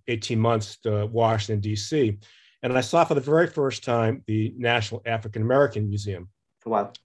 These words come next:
Speaker 1: Which you haven't seen it, it's, uh, well worth seeing. And one thing you learn from, like, the history is that, uh, issues of, of,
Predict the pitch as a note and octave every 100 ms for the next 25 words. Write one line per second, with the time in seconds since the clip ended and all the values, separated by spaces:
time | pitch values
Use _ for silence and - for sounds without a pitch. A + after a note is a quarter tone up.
0 | _ A2+ B2+ A#2+ B2+ B2 - C3+ A2+ A2+
1 | - C3 B2 G#2+ A#2+ A2 A2 A#2 B2 A#2+
2 | A#2 A2 G#2 C3+ A#2+ G#2 G#2 - _ _
3 | _ _ _ D#3+ F3 A3 G#3+ G3 D#3+ C#3+
4 | C#3+ C#3+ - B2 A#2+ A2 A2 - D3+ -
5 | C#3 B2+ A2 A2 A2+ A2+ - _ _ _
6 | - B2 A#2 - - _ D3 C#3+ - C#3
7 | G#2+ B2 C3+ D3 C3 A2+